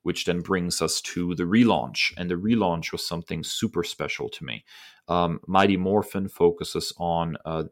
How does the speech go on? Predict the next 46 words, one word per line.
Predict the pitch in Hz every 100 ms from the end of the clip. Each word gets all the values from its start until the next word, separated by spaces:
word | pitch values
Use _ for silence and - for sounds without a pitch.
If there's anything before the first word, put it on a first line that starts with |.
| -
an | 85 -
Earthbound | 92 90 - 87 85 76 - _
Power | - 92
Rangers | 90 87 85 -
team, | - 92 90
is | 82
what | 85 82
we |
saw | 80 - 85
in | 76
the | 78
show. | - - 110 71 - _ - - _ 98 -
But, | 98 90 82 - -
uh, | 82
Power | - - 175 202
Rangers | 98 80 71 64 64 -
focuses | - 87 - - 87 -
on, | 82 85 82 80 - _ - -
um, | 87 80 76 71 - - _
Jason, | 82 95 98 - 87
Trini, | - 92 87
and | 78 78
Zach, | 110 107 90 -
which | 85 -
in | 85 85
the | 85
T | - 101
V | 90
show | - 80
left, | 76 87 98 - - - - _ _ _ -
um, | 90 85 80
po-, | - 80
the | -
Power | - 92 87
Rangers | 80 82 80 85 -
to | 87
d-, | 80 -
be | 82
part | 82 - 85
of | 85
some | - 82
kind | - 85
of, | 82
like, | 64 -
peace | - 98 98 - -
summit | - 104 101 101 -